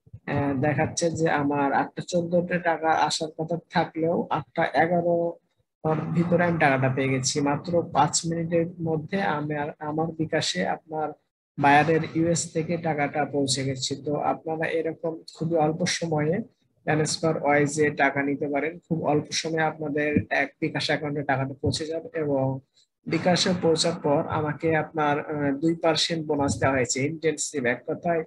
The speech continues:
বিদেশ থেকে টাকা আসলে সেটা রেমিটেন্স হয়, সেই রেমিটেন্সটা আপনার, আহ,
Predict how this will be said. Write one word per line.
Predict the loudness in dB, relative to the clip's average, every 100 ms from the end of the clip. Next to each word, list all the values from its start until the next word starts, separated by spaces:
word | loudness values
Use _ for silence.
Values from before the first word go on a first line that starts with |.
| _ _ _ -6
বিদেশ | 0 0 0
থেকে | 0 -2
টাকা | 0 -2 -2
আসলে | -6 -2 -2
সেটা | -2 0 0
রেমিটেন্স | 0 -2 -2 -2 -2 -4
হয়, | -2 0
সেই | 0 0 0
রেমিটেন্সটা | 0 -2 -2 -4 -4 -6 -2 2 2 0 -6 _ _ _ _ -20 -20 -6
আপনার, | -4 -4 -4 -2 -2 -4 -8 -18 -20 _ _ _ _ _ _ _ _ _ _ _ _ _
আহ, | -8 -6